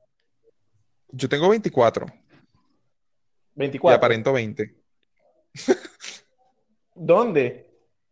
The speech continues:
Speaker 1: Lo siento, pero es que me dijiste que la gente no iba a ver las fotos y tú vas a simular que yo aparento veinte y fin.
Speaker 2: Ok, ok.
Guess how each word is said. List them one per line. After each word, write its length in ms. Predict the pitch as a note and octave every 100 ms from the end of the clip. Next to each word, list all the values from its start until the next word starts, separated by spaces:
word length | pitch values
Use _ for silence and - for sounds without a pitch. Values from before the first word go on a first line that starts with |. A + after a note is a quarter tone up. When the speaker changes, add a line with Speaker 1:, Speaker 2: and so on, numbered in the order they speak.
| _ _ _ - -
Speaker 1:
Lo 140 | C3 C3+
siento, 280 | D#3 G3 F3
pero 140 | D#3
es 40 |
que 80 | F3
me 80 | F#3+
dijiste 240 | E3 D#3+
que 80 | F#3
la 80 | E3+
gente 220 | C#3+ D3
no 60 | E3
iba 100 | E3+
a 40 |
ver 140 | E3+ E3+
las 140 | F3
fotos 260 | G#3 A#3 G#3
y 60 |
tú 120 | D3+
vas 120 | C#3+ F3
a 80 |
simular 540 | F#3 G3+ F#3 D#3+ D#3 F3+
que 120 | E3
yo 120 | B2+
aparento 360 | B2+ B2 A#2 B2+
veinte 260 | A#2 B2 D#3+
y 40 |
fin. 300 | - A2+ - _ _ _ _ _ _ _ _ _ _ _ _ _ _ _ _ _ _ _ -
Speaker 2:
Ok, 200 | D3 D3+ C#3
ok. 80 | A#2+